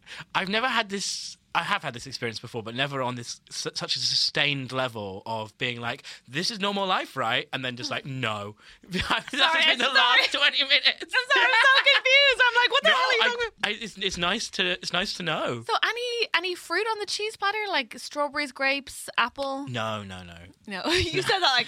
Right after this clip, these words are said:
Speaker 1: <laughs> No.
Speaker 2: "No, no, no."
Speaker 1: Don't be silly, no, no.
Speaker 2: No, that's disgusting.
Speaker 1: There
Speaker 2: Any
Speaker 1: will be a tomato, tomato chutney this year. If
Speaker 2: Good,
Speaker 1: that counts, yeah.
Speaker 2: good. Any nuts?
Speaker 1: No, I'm not a big fan of nuts. I don't really like any nuts.
Speaker 2: Okay, what about everyone else,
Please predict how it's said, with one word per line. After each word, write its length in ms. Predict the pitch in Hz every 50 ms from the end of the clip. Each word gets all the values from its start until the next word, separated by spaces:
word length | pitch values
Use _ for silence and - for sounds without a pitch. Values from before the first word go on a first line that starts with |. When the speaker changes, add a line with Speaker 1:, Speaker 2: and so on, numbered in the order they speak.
| - 269
Speaker 1:
<laughs> 100 | 233 -
No. 760 | - - 415 403 403 359 349 339 320 302 294 285 277 269
Speaker 2:
"No, 0 | 262 262
no, 300 | 262 247 240 233 233 247
no." 80 | 302 330
Speaker 1:
Don't 240 | 180 165 156 147 123
be 80 | 131
silly, 240 | 123 - 120 104 95 110
no, 120 | 113 104
no. 40 | - -
Speaker 2:
No, 180 | 403 381 320 294
that's 180 | 262 - - -
disgusting. 720 | 294 294 - - 370 381 359 - - - 247 208 208 208 - - - - _ - - - - - - - _ _ _ _ - -
Speaker 1:
There 100 | 151 156
Speaker 2:
Any 100 | 160 170
Speaker 1:
will 60 | 196 208
be 40 |
a 40 | 190
tomato, 280 | - 190 180 190 190 185 - - _ _
tomato 320 | - - 160 156 156 - 151
chutney 300 | - - 185 - 165 127
this 180 | 107 107 - -
year. 80 | 107
If 60 | 214
Speaker 2:
Good, 220 | 214 208 202 185 175
Speaker 1:
that 40 | 113
counts, 260 | 110 131 - - - -
yeah. 220 | 220 214 202 190
Speaker 2:
good. 140 | 185 185 - _ -
Any 420 | 220 226 226 226 226 214 214 214 208
nuts? 640 | 202 196 226 294 349 - _ _ - - - - - _ _ - - - - - _ -
Speaker 1:
No, 420 | 151 151 147 151 151 156 151 151
I'm 100 | 156 170
not 80 | 190 208
a 20 |
big 140 | 180 190 180
fan 180 | - 180 165 156
of 80 | 143
nuts. 320 | 143 139 127 123 104 - -
I 40 | 127
don't 120 | 135 120
really 100 | 117 110 107
like 180 | 104 104 -
any 100 | 107 101 98
nuts. 580 | 101 101 101 - - - - - - - - _ _ _ 339
Speaker 2:
Okay, 240 | 339 330 311 302
what 100 | 294 320
about 120 | 320 302 285
everyone 180 | 294 311 311 294
else, 360 | 294 330 320 - - - -